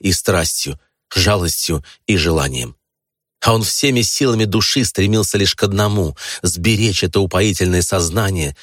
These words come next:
что он уже глубокой осенью пробудил любовь в сердце весны. Невероятно, что она может испытывать к нему такие чувства,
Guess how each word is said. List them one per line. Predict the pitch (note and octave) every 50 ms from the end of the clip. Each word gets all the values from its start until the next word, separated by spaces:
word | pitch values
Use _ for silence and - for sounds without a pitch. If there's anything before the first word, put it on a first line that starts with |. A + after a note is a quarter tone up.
| - -
что | - - - A2+
он | G#2 G2+
уже | G#2 F#2+ F2+ G2+
глубокой | F#2 F#2 G2 G#2 G2 F2+ G#2 A#2 - - G2 F#2+
осенью | F#2+ G#2+ A2+ A2 - - G2+ F#2 F2+ F2 D#2+ - - - - _
пробудил | - F#2+ F#2 E2+ F#2+ F2+ D#2+ G2 G2 F2+
любовь | E2+ F2 F2 E2 D2+ F2 F2 E2 - - - - -
в | - -
сердце | - - E2 D#2+ D#2 - -
весны. | D2+ D2+ D2+ - - C#2 C#2 C2+ B2 - _ _ _ _ _ _ _ _ _ _ _ _ _ _ _ _ - -
Невероятно, | G#2 A2 A2 A#2 A#2 B2+ A#2+ B2 B2+ A2 F2 - - F#2 F2
что | - - -
она | F#2+ G2 G#2 G#2+ A2+
может | A2 G#2+ F#2 F#2 -
испытывать | G#2 F#2+ - - - G#2 F#2 F#2 F2+ E2+
к | - -
нему | F#2+ F#2 G2 B2 B2 G2
такие | - F#2 E2+ - - G#2 G2 E2+
чувства, | - - - F2+ D#2+ - - - D#2+ D#2